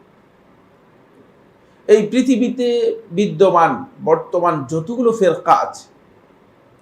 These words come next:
যতগুলো বিভ্রান্ত পথভ্রষ্ট ফেরকা আছে, আমরা এই ফেরকা বলতে বুঝাচ্ছি আকীদাগত ফেরকাকে।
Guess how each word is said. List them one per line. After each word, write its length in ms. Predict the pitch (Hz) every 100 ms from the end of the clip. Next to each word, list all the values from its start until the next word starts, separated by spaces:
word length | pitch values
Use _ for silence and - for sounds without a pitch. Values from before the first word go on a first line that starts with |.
| _ _ _
যতগুলো 400 | - 185 208 226 190
বিভ্রান্ত 460 | 180 139 196 202 220
পথভ্রষ্ট 360 | 175 151 196 196 185
ফেরকা 300 | 165 135 139 139
আছে, 180 | - - - _ _ _ _ _ _ _ _ _ _ _ _ _ _ _ _ _ _ _ _ -
আমরা 200 | 165 196
এই 80 | 196
ফেরকা 300 | 214 226 -
বলতে 200 | 208 196
বুঝাচ্ছি 340 | 170 165 175 -
আকীদাগত 500 | - - 202 180 165 139
ফেরকাকে। 360 | 135 120 110